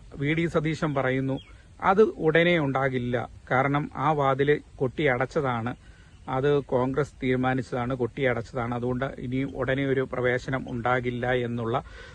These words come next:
ഒരു മറുപടിയാണ് അദ്ദേഹം, ആ, ആ മാധ്യമ പ്രവർത്തകനോട് ന-, നൽകിയത്, തിരിച്ചു നൽകിയത്. ആ, അതുപോലെ തന്നെ,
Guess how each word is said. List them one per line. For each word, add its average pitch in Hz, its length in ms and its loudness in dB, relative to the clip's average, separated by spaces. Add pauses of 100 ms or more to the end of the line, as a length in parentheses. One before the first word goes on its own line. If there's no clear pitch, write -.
(100)
ഒരു 165 140 2
മറുപടിയാണ് 165 800 2 (500)
അദ്ദേഹം, 139 460 0 (460)
ആ, 147 60 -2 (300)
ആ 147 100 2
മാധ്യമ 135 480 4 (100)
പ്രവർത്തകനോട് 120 560 -2 (280)
ന-, 131 260 0 (160)
നൽകിയത്, 139 680 2
തിരിച്ചു 139 220 -2
നൽകിയത്. 104 440 -2 (840)
ആ, 151 280 0
അതുപോലെ 165 420 6
തന്നെ, 151 240 2